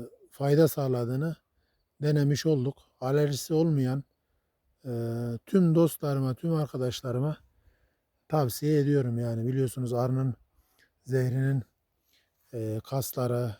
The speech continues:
eklem ağrılarına, romatizmal hastalıklara, Alzheimer'a, kalp krizine falan,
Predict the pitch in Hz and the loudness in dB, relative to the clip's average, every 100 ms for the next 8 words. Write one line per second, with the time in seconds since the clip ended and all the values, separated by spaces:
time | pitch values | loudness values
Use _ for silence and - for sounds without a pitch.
0 | - 127 - 127 123 120 120 120 120 123 | -10 -8 -4 -2 -2 -2 -2 -2 -2 -2
1 | 120 120 123 120 120 127 123 110 123 113 | -2 -2 -2 -4 -4 -2 -2 -4 -6 -8
2 | - 117 117 110 _ _ _ _ _ _ | -8 -8 -6 -8 _ _ _ _ _ _
3 | - 135 127 151 147 147 135 131 120 - | -4 -2 2 4 4 4 0 -2 -4 -8
4 | _ _ _ _ - 156 151 - 143 127 | _ _ _ _ -4 -4 -2 -2 -2 0
5 | 139 143 127 139 147 | 0 0 0 -2 -4